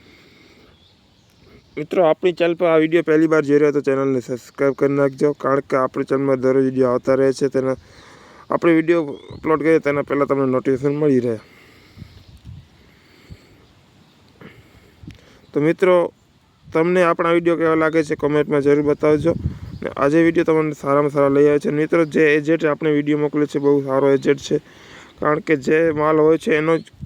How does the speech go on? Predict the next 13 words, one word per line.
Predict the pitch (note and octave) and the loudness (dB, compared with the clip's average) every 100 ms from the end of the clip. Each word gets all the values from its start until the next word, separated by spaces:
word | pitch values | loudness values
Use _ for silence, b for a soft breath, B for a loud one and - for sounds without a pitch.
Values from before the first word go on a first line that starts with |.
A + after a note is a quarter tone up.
| - - - | -18 -14 -4
એનો | D#3 E3+ E3+ | -2 0 0
જ, | E3 - | -4 -6
કારણ | D#3+ E3 | -4 -2
કે | - E3+ D#3+ - | 0 0 0 -2
કહે | - E3 | 0 0
છે | E3 | -2
કે | D#3 | -4
આ | D3 | -2
માલ | D3 D3 | 0 0
અહીંયા | C#3+ C#3+ | 0 0
ઊભો | C#3+ C#3+ C#3+ | 0 0 -2
છે. | - D3+ - B B B B | 0 -2 -2 B B B B
ઘણા, | - D3+ | 0 2